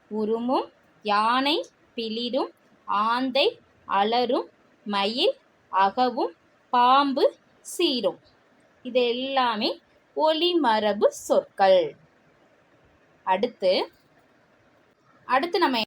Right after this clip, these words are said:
என்ன பார்க்கலாம்னா, விலங்குகளின் இளமை பெயர் மரபு சொற்கள் என்னென்ன இருக்குன்னு பார்க்கலாம். ஆட்டுக்குட்டி, கோழிக்குஞ்சு, குதிரைக்குட்டி, குரங்குக்குட்டி, மான்கன்று,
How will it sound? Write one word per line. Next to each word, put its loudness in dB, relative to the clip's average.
என்ன 0
பார்க்கலாம்னா, -2
விலங்குகளின் -2
இளமை -2
பெயர் 0
மரபு 0
சொற்கள் -4
என்னென்ன -2
இருக்குன்னு -10
பார்க்கலாம். -2
ஆட்டுக்குட்டி, -2
கோழிக்குஞ்சு, 2
குதிரைக்குட்டி, -2
குரங்குக்குட்டி, -4
மான்கன்று, -2